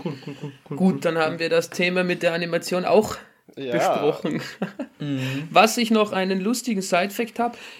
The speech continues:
Speaker 3: ich habe auf Crunchyroll die Serie komplett mit englischen Subtitles
Speaker 1: Dito.
Speaker 3: mir angesehen.
Speaker 2: Warum?
Speaker 3: Weil das eingestellt war und ich hab gedacht, das ist sowieso so, aber es war mir dann eh egal. Und da heißen die nicht Dämonen,
Speaker 1: Genau,
Speaker 3: sondern
Speaker 1: Oger.
Speaker 3: Ogre,
Speaker 1: Oger heißen
Speaker 3: also
Speaker 1: die da.
Speaker 3: Oger.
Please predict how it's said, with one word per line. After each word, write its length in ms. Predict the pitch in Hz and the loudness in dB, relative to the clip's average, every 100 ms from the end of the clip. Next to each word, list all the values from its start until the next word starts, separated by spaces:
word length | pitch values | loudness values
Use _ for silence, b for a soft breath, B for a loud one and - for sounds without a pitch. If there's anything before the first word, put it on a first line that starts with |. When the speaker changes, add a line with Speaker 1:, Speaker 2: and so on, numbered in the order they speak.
| B | B
Speaker 3:
ich 160 | 196 | -6
habe 140 | 175 180 | 0 0
auf 120 | 180 | 0
Crunchyroll 540 | 180 180 202 202 190 | 0 0 2 2 2
die 120 | 175 | 0
Serie 400 | 170 - 180 180 | -4 2 4 4
komplett 420 | 170 175 170 170 170 | 2 -2 2 0 0
mit 240 | 165 - _ | -8 -10 _
englischen 720 | - 196 233 226 - 165 151 - _ _ - | 4 6 6 2 -2 -4 -8 -16 _ _ -10
Subtitles 680 | - 175 160 180 165 151 | -2 0 0 2 2 2
Speaker 1:
Dito. 80 | 151 | -2
Speaker 3:
mir 80 | 160 | -2
angesehen. 680 | 151 156 151 151 147 233 302 _ _ _ _ _ - | -2 -4 -4 -2 -2 -2 -6 _ _ _ _ _ -8
Speaker 2:
Warum? 500 | 127 120 120 123 123 _ _ _ _ _ _ _ _ _ - | -4 -2 -2 -4 -8 _ _ _ _ _ _ _ _ _ -20
Speaker 3:
Weil 400 | 165 170 170 185 | 0 4 6 6
das 160 | 180 | 2
eingestellt 560 | - 214 226 208 165 147 | 2 2 2 0 -2 0
war 160 | 151 165 | 0 0
und 100 | 165 | -4
ich 140 | 156 | -6
hab 100 | 165 | -4
gedacht, 340 | 160 160 165 | -2 -2 -4
das 140 | 160 156 | -8 -6
ist 140 | 151 | -4
sowieso 340 | 190 196 214 202 | -2 0 0 0
so, 220 | 202 185 | 2 4
aber 160 | 156 | 2
es 280 | 156 - - | -2 -4 -4
war 120 | 143 | -2
mir 100 | 151 156 | 0 2
dann 140 | 147 | 2
eh 180 | 143 170 | 0 -2
egal. 400 | 170 165 180 196 B B | 0 2 2 0 B B
Und 160 | 165 143 | -6 -2
da 120 | 175 | 2
heißen 320 | 170 196 214 | 2 2 2
die 180 | 180 - | -2 -4
nicht 260 | 185 180 - | -4 -4 -2
Dämonen, 380 | 165 147 202 240 | 0 2 4 4
Speaker 1:
Genau, 60 | 160 | 4
Speaker 3:
sondern 200 | - 151 | 2 2
Speaker 1:
Oger. 200 | 143 117 | 2 2
Speaker 3:
Ogre, 340 | 226 247 196 143 135 | 4 2 2 4 4
Speaker 1:
Oger 40 | 123 | 4
heißen 160 | 113 | 0
Speaker 3:
also 180 | 151 165 | -2 -2
Speaker 1:
die 40 | |
da. 60 | 110 | 2
Speaker 3:
Oger. 540 | 202 214 147 117 - | 4 6 6 2 0